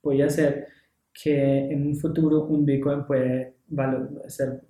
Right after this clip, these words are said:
o sea, tener más que valor, que, más que un millón de dólares.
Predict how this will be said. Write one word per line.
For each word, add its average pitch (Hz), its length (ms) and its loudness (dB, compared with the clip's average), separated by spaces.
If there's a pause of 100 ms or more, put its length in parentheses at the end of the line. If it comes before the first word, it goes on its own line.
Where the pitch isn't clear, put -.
o 135 100 -8
sea, 127 180 -4
tener 143 420 -2
más 156 360 -2
que 135 320 -2
valor, 143 480 0
que, - 180 -20
más 156 320 -4
que 214 320 2
un 202 220 8
millón 160 260 8
de 139 100 4
dólares. 127 560 -2